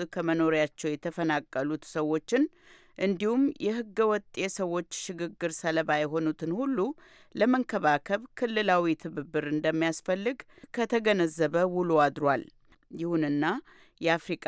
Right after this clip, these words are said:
ህብረት ኮሚሽን በአፍሪካ የስደተኞች መቀበያና ማጣሪያ ማዕከሎች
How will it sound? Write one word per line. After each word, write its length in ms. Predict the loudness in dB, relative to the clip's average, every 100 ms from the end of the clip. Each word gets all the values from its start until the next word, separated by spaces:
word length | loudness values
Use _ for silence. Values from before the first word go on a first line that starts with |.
| -2
ህብረት 320 | 0 -2 -2
ኮሚሽን 560 | -6 -4 -4 -4 -4 -4 -6 _
በአፍሪካ 500 | -4 -4 -4 -10 -2 -2
የስደተኞች 840 | 0 -4 -6 -8 -8 -4 -2 -2 -2
መቀበያና 760 | -6 -6 -4 -4 -2 -2 -2 -2 -2 -6 _ -20 -18 -2
ማጣሪያ 600 | -2 -2 0 2 2 2
ማዕከሎች 600 | 0 -2 -4 -6 -6 -6